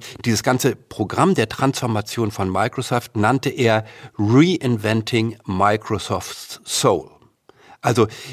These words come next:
die Wiedererfindung der Seele von Microsoft. Und das spiegelt eben seine Überzeugung wider. Und das finde ich sehr interessant, auch gerade mit Blick auf Adidas. Alles, was ein Unternehmen tut,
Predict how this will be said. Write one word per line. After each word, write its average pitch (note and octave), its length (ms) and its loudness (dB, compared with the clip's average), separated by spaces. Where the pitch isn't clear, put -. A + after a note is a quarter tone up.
die G#2+ 240 -4
Wiedererfindung C3 840 0
der G2+ 160 2
Seele A2+ 320 -2
von G#2+ 200 -2
Microsoft. - 840 -10
Und A2+ 120 -2
das A#2+ 160 2
spiegelt F#3 440 4
eben C3+ 200 2
seine A#2 280 2
Überzeugung A#2 800 0
wider. A2+ 400 -4
Und A#2 120 2
das B2 100 0
finde E3+ 160 4
ich - 180 -6
sehr B2+ 420 2
interessant, A#2+ 360 -2
auch - 140 -8
gerade A#2 240 2
mit A2+ 160 0
Blick A#2 180 0
auf - 200 -10
Adidas. A#2+ 680 -2
Alles, F3 340 4
was C3+ 160 0
ein A#2+ 120 2
Unternehmen B2 720 2
tut, - 540 -4